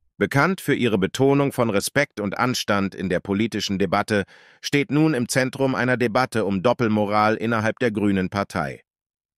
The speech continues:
Ihre Worte, die als menschenfeindlich interpretiert werden könnten, stehen in scharfem Kontrast zu den Werten, die sie öffentlich vertritt. Dies wirft Fragen bezüglich der Konsistenz und Integrität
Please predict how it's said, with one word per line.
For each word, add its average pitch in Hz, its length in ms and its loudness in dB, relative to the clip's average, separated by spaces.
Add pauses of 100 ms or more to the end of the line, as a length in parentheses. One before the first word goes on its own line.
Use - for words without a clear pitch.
Ihre 104 260 2
Worte, 113 440 2 (220)
die 90 100 -4
als 85 200 -4
menschenfeindlich 95 760 -2
interpretiert 95 680 -4
werden 95 260 0
könnten, 101 420 -2 (300)
stehen 120 400 0
in 92 120 -4
scharfem 113 440 -2
Kontrast 104 560 -4
zu 95 80 -6
den 85 240 -2
Werten, 82 420 -2
die 76 120 -8
sie 78 160 -6
öffentlich 76 460 -6
vertritt. 78 500 -10 (440)
Dies 151 340 0
wirft 123 280 0
Fragen 101 520 0
bezüglich 104 560 -4
der 104 160 -2
Konsistenz 95 880 -4
und 90 220 -8
Integrität 92 800 -4